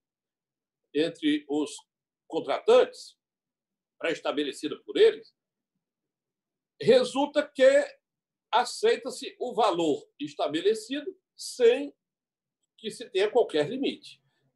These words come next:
E esse é um, um, um problema que, é, reclama realmente uma reflexão. Talvez porque o nosso sistema não admite indenizações pré-fixadas, porque elas importariam enriquecimento sem causa em inúmeros casos,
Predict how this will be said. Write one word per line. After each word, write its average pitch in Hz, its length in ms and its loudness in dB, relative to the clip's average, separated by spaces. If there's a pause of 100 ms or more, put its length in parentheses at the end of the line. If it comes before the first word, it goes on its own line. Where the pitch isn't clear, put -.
E 151 240 2
esse 220 380 -6
é 190 240 4
um, 196 420 -4
um, 156 320 -8
um 143 80 -10
problema 185 420 0
que, 220 320 -4
é, 139 320 -6
reclama 175 520 0
realmente 165 340 -6
uma 196 200 4
reflexão. - 600 0 (400)
Talvez 190 520 2 (540)
porque 202 600 2 (480)
o 220 120 -6
nosso 196 320 0
sistema 131 540 -4
não 190 520 4
admite 160 680 -4
indenizações 160 840 -6
pré-fixadas, 165 880 0
porque - 180 -10
elas 127 220 -4
importariam 123 640 -6 (360)
enriquecimento 135 760 -4
sem 170 220 -8
causa 131 440 2
em 147 80 -2
inúmeros 156 440 2
casos, 151 440 2